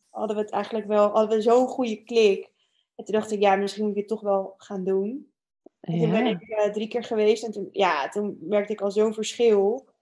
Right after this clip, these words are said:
Speaker 1: Dat ik dacht, ja, oké, ik ga het wel doen.
Speaker 2: <laughs>
Speaker 1: Ik blijf hier wel. Dus nu zijn we inmiddels een jaar verder. En is Mabel echt iemand waar ik, ja, ik hou ook gewoon echt van haar, zeg maar.
Speaker 2: Ja.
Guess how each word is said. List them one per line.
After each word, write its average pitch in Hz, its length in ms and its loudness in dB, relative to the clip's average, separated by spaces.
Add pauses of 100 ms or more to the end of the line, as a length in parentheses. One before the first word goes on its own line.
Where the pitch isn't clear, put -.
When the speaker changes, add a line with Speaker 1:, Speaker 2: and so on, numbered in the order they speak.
(280)
Speaker 1:
Dat 202 120 -6
ik 196 120 -4
dacht, 196 180 -4
ja, 185 180 -4
oké, 180 180 -12
ik 180 280 -12 (800)
ga 208 100 -8
het 196 80 -8
wel 190 160 -6
doen. 190 320 -14 (260)
Speaker 2:
<laughs> - 380 -8 (140)
Speaker 1:
Ik 294 200 6
blijf 220 280 6
hier 220 140 2
wel. 214 380 4 (260)
Dus 262 160 2
nu 262 160 2
zijn 240 200 8
we 220 80 2
inmiddels 226 340 2
een 233 100 -2
jaar 208 240 2
verder. 202 460 4
En 202 280 0
is 214 180 -6
Mabel 208 320 2
echt 202 200 -4
iemand 208 260 -4
waar 202 240 2
ik, - 200 -16 (240)
ja, 202 100 0
ik 202 120 4
hou 233 280 10
ook 240 200 10
gewoon 214 220 2
echt 196 260 -2
van 196 160 -4
haar, 185 320 -2
zeg 190 200 -10
maar. 202 120 6
Speaker 2:
Ja. 208 320 6